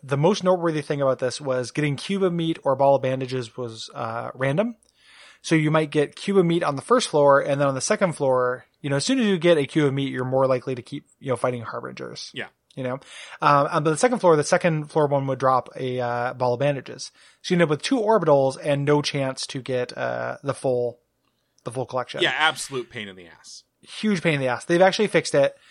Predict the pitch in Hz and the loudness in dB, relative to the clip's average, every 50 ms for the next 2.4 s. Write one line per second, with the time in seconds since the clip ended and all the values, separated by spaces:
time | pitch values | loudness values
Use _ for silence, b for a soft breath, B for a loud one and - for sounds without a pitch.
0 | b b b b - 143 135 131 131 131 131 131 135 151 165 165 190 202 220 220 | b b b b -2 -2 0 0 0 -2 -4 -6 -2 0 4 6 8 8 8 6
1 | 196 175 180 - - 175 147 - 180 165 175 165 - - 147 143 147 143 135 139 | 2 0 -2 0 -2 -2 -2 -2 -2 -2 -2 -2 -2 -4 0 0 0 0 -2 -4
2 | 123 - 143 135 135 160 - - | -8 -4 0 2 2 2 2 -2